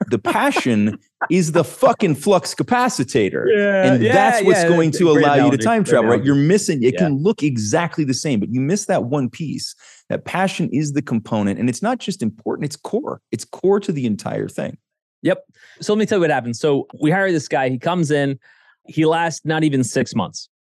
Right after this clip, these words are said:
Speaker 2: And, and finally, we're, it's kinda hard to explain. It's kinda like, "Hey, you're a good enough guy. You're certainly qualified, but, you know, you're gonna have to go do something else." We actually found another place for him in the company, so he's fine. We bring in the next person,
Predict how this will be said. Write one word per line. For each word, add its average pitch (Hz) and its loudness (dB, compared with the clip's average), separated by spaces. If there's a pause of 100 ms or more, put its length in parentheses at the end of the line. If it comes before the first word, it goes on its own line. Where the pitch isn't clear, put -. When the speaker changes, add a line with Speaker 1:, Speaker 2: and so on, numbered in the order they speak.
(600)
Speaker 2:
And, 131 -4
and 131 -2
finally, 156 0
we're, 135 2
it's 139 -8
kinda 208 -4
hard 202 0
to - -2
explain. 208 -2
It's 147 -2
kinda 175 0
like, 156 -2
"Hey, 185 0 (320)
you're 160 0
a 151 -2
good 196 0
enough 220 -2
guy. 175 -2
You're 190 -2
certainly 185 -2
qualified, 143 0
but, 147 0
you 151 0
know, 135 0 (220)
you're 123 -6
gonna 151 0
have 156 -6
to 156 -8
go 165 0
do 156 2
something 156 -2
else." 123 -4
We 143 0
actually 156 -2
found 151 -2
another 123 0
place 120 -2
for 117 -4
him 110 -2
in 107 -2
the 98 -4
company, - -10
so 110 -4
he's 101 -4
fine. - -12 (600)
We 170 2
bring 208 2
in 226 0
the 208 0
next 220 -4
person, - -8